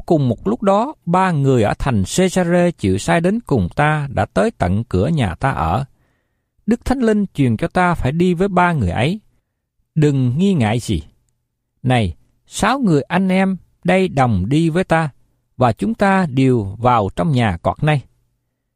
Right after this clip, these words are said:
Người này thực lại cho ta thể nào tại nhà mình đã thấy một thiên sứ hiện đến và phán rằng, "Hãy sai tới thành Gióp-bê mời Simôn, cũng gọi là Phi-e-rơ, đến đây. Người ấy sẽ nói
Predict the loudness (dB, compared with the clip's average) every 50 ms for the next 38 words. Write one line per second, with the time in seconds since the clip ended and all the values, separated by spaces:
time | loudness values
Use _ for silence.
0 | _ _ _ _ _ _ _ _ _ 0 2 2 2 2 2 2 2 0 0 0
1 | -2 -4 -2 0 0 0 0 0 -2 -2 -2 0 0 0 0 -2 -2 -2 0 0
2 | 0 2 2 0 -2 -2 -4 -2 -2 0 0 0 2 2 2 2 2 2 0 0
3 | 0 -2 -4 -6 -6 -4 -2 -2 0 0 -2 -2 -2 -2 -2 -2 -2 -2 -2 -2
4 | -2 -2 -2 -2 -2 -2 -2 0 0 0 0 0 0 0 -2 -2 -2 -2 -2 -4
5 | -4 -2 -2 0 0 0 -2 -4 -10 _ -20 -20 _ _ _ _ -4 -2 0 0
6 | 0 -2 -2 -2 0 0 2 2 0 -2 -4 -4 -2 -2 -2 0 0 0 0 -2
7 | -2 0 0 0 2 2 2 0 0 -2 0 0 2 2 0 0 -2 -4 -4 -2
8 | 0 2 2 2 2 2 0 -4 -8 -8 -8 -6 -4 -2 0 0 0 0 0 0
9 | -2 -2 -4 -6 -6 -2 0 0 0 2 2 2 2 2 0 0 -2 0 0 0
10 | 0 -2 -4 _ _ _ _ _ _ _ _ _ _ _ _ _ _ 0 0 0
11 | 2 2 0 0 0 -2 -2 -2 -2 0 2 2 2 0 -2